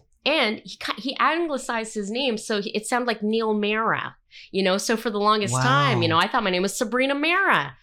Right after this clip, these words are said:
Speaker 1: but it's not. That is not how you
Speaker 2: Wow.
Speaker 1: pronounce it.
Speaker 2: Oh, wow.
Speaker 1: And there is a power in pron-, in pronounce-,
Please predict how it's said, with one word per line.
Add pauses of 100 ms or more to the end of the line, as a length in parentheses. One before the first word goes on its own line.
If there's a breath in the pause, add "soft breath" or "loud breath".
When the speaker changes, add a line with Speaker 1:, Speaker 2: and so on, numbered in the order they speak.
(180)
Speaker 1:
but
it's
not.
That
is
not
how
you
Speaker 2:
Wow.
Speaker 1:
pronounce
it.
Speaker 2:
Oh,
wow.
Speaker 1:
And
there
is
a
power
in (260)
pron-,
in (100)
pronounce-,